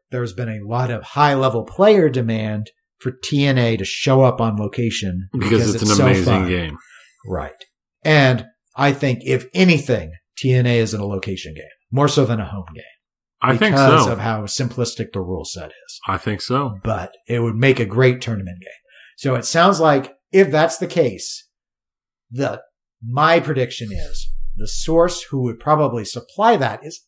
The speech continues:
Speaker 1: also the person who tends to buy the J J P stuff. And they might not be inclined to spend this much money in this short of a period of time on this many games.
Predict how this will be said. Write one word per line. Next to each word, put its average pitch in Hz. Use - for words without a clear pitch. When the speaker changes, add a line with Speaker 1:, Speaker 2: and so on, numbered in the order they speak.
Speaker 1:
also 202
the 220
person 196
who 160
tends 151
to 127
buy 120
the 107
J 104
J 95
P 98
stuff. -
And 107
they 139
might 175
not 143
be 123
inclined 120
to 95
spend 101
this 104
much 104
money 95
in 98
this 127
short 123
of 95
a 98
period 101
of 90
time 95
on 95
this 110
many 90
games. -